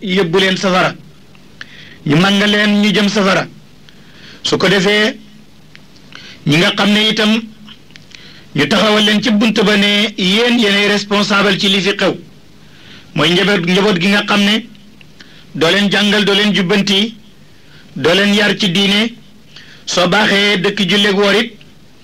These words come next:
ñoom buñ naree dem safara, buñ demee ba buntu safara ñu ne, "Ey Yàlla, suñu baay ak suñu wayjur ak suñu kilifa ga képp ma ngay dem aljanna, te moonu responsable oon, te musuñoo jaarale ci yoonu dëgg."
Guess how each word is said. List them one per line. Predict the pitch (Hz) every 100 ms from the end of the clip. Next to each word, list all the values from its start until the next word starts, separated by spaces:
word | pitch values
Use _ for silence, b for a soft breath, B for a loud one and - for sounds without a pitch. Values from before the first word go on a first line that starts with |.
| B B -
ñoom | 190 202 190
buñ | 226
naree | 233 226
dem | 208 202
safara, | 214 196 185 190 - - B B B B
buñ | 196 208
demee | 208 208
ba | 190
buntu | 202 214 226
safara | 233 196 190
ñu | 196
ne, | 202 226
"Ey | 233 220
Yàlla, | 196 143 - - - B B B B B B B -
suñu | - 156 196
baay | 180 202 208
ak | 208
suñu | 208 202
wayjur | 208 208 202
ak | 214 214
suñu | 214 214
kilifa | 214 208 202 196
ga | 208
képp | 233 247
ma | 202
ngay | 202 208
dem | 214
aljanna, | 208 202 180 202 202 208 - - B B B -
te | 214
moonu | 208 214 220 208
responsable | 208 202 208 202 202 196 196
oon, | 196 196
te | 202
musuñoo | 208 202 214 214 190
jaarale | 202 196 196
ci | 185
yoonu | 202 190
dëgg." | 175 160